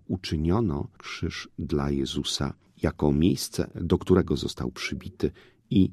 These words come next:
na którym poniósł śmierć. Zgodnie ze zwyczajem żydowskim wszystkie narzędzia, które służyły do wykonania wyroku śmierci na skazańcu, musiały być wrzucone do rowu i zakopane.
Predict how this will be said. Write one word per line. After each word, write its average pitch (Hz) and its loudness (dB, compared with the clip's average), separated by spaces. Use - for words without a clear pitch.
na 76 2
którym 69 -2
poniósł 64 -4
śmierć. - -8
Zgodnie 156 6
ze 123 6
zwyczajem 131 2
żydowskim 131 0
wszystkie - -2
narzędzia, 80 2
które 71 -6
służyły 90 0
do 76 0
wykonania 76 0
wyroku 80 -2
śmierci 76 -4
na 76 -2
skazańcu, 71 -2
musiały 95 6
być - -2
wrzucone 90 2
do 82 2
rowu 85 0
i 95 -2
zakopane. 76 -4